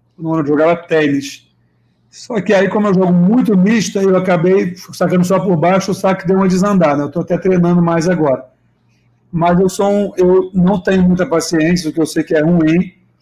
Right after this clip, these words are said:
Eu não gosto de ficar tocando muito bola a bola, até porque meu preparo físico não é dos melhores, eu tô melhorando. Então eu confio muito no meu, tem uma,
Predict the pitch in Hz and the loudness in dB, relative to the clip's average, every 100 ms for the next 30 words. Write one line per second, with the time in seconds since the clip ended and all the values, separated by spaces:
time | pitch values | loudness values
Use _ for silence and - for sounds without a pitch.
0 | _ - 143 143 156 165 147 151 156 151 | _ -6 -2 0 -2 -2 -4 -2 0 0
1 | 151 147 151 139 151 175 175 143 165 156 | -2 0 0 2 0 0 0 -4 -2 -2
2 | 147 151 151 151 151 151 151 147 151 147 | -2 -2 -2 -2 -4 -2 -2 0 0 0
3 | 143 156 147 143 147 156 160 151 151 175 | 0 0 0 -2 -2 0 2 2 2 2
4 | 180 - _ _ _ _ _ _ 151 151 | 0 -2 _ _ _ _ _ _ -8 -4
5 | 175 170 175 190 185 - 185 180 180 185 | -2 0 0 0 -2 0 2 2 2 2
6 | 185 185 190 185 202 202 180 175 | 2 2 0 0 -4 -2 0 -2